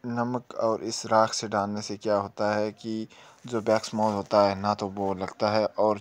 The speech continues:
जो बैक्स माउथ के ऊपर अगर ये राख भी डालेंगे आप तो बैक्स माउथ एक मिनट के अंदर मर जाता है। काला नमक इसमें ऐड करना और थोड़ा सा सफ़ेद नमक, दोनों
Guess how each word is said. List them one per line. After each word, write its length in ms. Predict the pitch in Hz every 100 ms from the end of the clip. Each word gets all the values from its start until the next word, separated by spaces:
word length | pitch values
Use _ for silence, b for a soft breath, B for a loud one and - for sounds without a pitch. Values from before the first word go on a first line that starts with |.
| -
जो 120 | 123
बैक्स 280 | 127 117 -
माउथ 140 | 131
के 120 | -
ऊपर 220 | 127 - 131
अगर 280 | 120 127
ये 200 | 117 120
राख 260 | 117 120 127
भी 80 | 117
डालेंगे 420 | 107 101 107 107 110
आप 180 | 110 - B B B -
तो 60 | 127
बैक्स 280 | 127 123 131
माउथ 240 | 127 123
एक 200 | 135 113
मिनट 200 | 120 117
के 100 | -
अंदर 240 | 113 113 113 107 104 _ _ 113
मर 200 | 104 101
जाता 320 | 107 98 113
है। 180 | 104 117 B B B B -
काला 300 | 117 110 110
नमक 320 | 107 110 107
इसमें 240 | 110 113 104
ऐड 240 | 104 98
करना 280 | 110 104 110
और 200 | - 104
थोड़ा 260 | 104 101 107
सा 180 | -
सफ़ेद 360 | 107 - 107 101
नमक, 360 | 101 98 104 107
दोनों 380 | 107 104 104